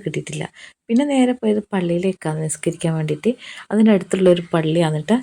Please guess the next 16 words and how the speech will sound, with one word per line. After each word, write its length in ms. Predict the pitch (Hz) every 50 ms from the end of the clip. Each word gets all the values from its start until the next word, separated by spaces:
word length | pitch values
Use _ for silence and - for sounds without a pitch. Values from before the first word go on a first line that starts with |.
| - -
ചെറിയൊരു 340 | - 196 190 196 190 185 202 185
സെറാമ്പിയാണ്. 720 | - 202 180 175 170 165 165 165 175 165 156 156 175 226 320 320 _ _ - - - - - -
അവിടെ 180 | - 190 214 277 302
നിസ്കാരമൊക്കെ 540 | 285 262 - - 254 240 233 240 226 - 226 - 233
കഴിഞ്ഞ് 240 | 220 214 214 214 202 208
പിന്നെ 180 | 196 196 196 196
ഇതാ 120 | 196 196 196 196 - 202
പള്ളീൻ്റെ 360 | 190 180 180 180 180 185 175 -
പുറത്തേക്ക് 420 | - - _ - 170 170 170 - 160
ഇറങ്ങി. 220 | 156 151 156 202 - _ _ _ _ _ _ _ _ _ _ _ _ - - - - - 208
ആൾക്കാർ 300 | 214 202 - - 302 339 359 339 -
പല 140 | 240 233 277 294 269
വിധത്തിലായിരിക്കും 600 | 214 - 208 - 240 233 226 190 165 156 - 180
അല്ലേ? 140 | 190 175 165 160 156 - - - - - - _ - -
സംസാരിക്കുന്ന 540 | 220 214 196 202 208 202 208 208 - 254 277 262
ആളുണ്ടാവും, 340 | 247 240 226 220 226 240 247